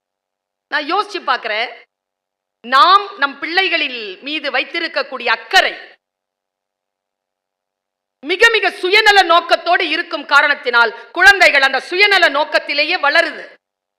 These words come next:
நான் ஒண்ணு கேட்கிறேன், நம்ம கிட்ட நாம் ஆசிரியர்களிடத்திலும் நாம் பெற்றோர்களிடத்திலும் காட்டிய பணிவை பிள்ளைகள் இன்றைக்கு பெற்றோர்களிடமும்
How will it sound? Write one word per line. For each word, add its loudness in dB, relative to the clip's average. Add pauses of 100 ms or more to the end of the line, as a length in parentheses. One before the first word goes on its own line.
(1400)
நான் 2
ஒண்ணு -4
கேட்கிறேன், 0 (140)
நம்ம 0
கிட்ட 2 (340)
நாம் 2 (120)
ஆசிரியர்களிடத்திலும் 0
நாம் 0
பெற்றோர்களிடத்திலும் -2
காட்டிய -2
பணிவை -6
பிள்ளைகள் 0
இன்றைக்கு -4
பெற்றோர்களிடமும் -2